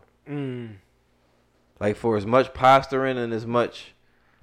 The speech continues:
Speaker 2: and not even saying that, 'cause Kweli not even the type to do that. You know what I mean? But I feel like he is the type to get ghost and isolate.
Speaker 1: Mm-hmm.
Speaker 2: You know what I mean? Like,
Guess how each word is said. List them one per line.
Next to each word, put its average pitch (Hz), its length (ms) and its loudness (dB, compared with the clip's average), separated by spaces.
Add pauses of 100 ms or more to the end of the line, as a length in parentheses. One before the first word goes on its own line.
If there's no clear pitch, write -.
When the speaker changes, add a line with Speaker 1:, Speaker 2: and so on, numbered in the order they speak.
(140)
Speaker 2:
and 123 100 -2
not 156 180 6
even 147 180 2
saying 139 280 2
that, 127 120 2
'cause 120 140 -4
Kweli 151 320 6
not 131 180 4
even 113 220 2
the 107 80 -4
type 113 340 4
to 107 100 -8
do 113 220 -2
that. - 240 -8 (200)
You 110 120 -8
know 113 100 -2
what 107 60 -2
I 107 60 -4
mean? 110 240 -6
But 104 120 -4
I 101 80 -2
feel 117 160 -4
like 110 200 0
he 110 240 0
is 120 140 2
the 107 100 -4
type 101 340 0
to 104 100 -12
get 95 260 -6
ghost 107 380 -2
and 101 140 -8
isolate. 104 640 -6 (1200)
Speaker 1:
Mm-hmm. 117 420 -12
Speaker 2:
You 104 140 -6
know 117 80 0
what 117 140 4
I 113 60 2
mean? 131 520 -4
Like, 95 320 -8